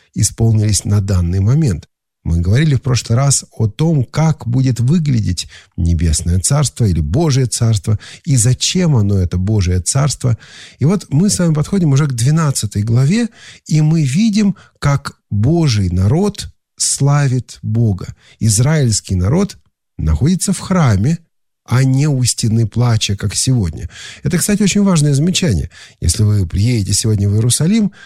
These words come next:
вы, конечно, посетите стену плача. Вы увидите и, может быть, подойдёте к этой стене.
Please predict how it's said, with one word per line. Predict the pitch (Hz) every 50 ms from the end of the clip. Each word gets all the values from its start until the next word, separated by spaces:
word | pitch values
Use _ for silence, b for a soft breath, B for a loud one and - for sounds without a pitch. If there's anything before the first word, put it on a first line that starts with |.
| B B B
вы, | - 90 135 156 180 - - _
конечно, | - 113 110 127 170 160 - - 110
посетите | 95 - 113 110 - 117 110 - 131 120 - 117 110 95 B B B -
стену | - - - 113 110 107 107 98
плача. | - 117 113 107 98 87 - - 107 104 B B B B B B
Вы | - - 139
увидите | 143 143 127 113 107 120 147 151 131 123 113 - - - - 85 73 65
и, | 67 - 95 90 87 82
может | 82 107 117 113
быть, | 110 101 -
подойдёте | - 107 110 113 117 120 143 151 147 - - 98
к | - -
этой | 95 - 101
стене. | 92 - - - 101 107 120 156 196 190 160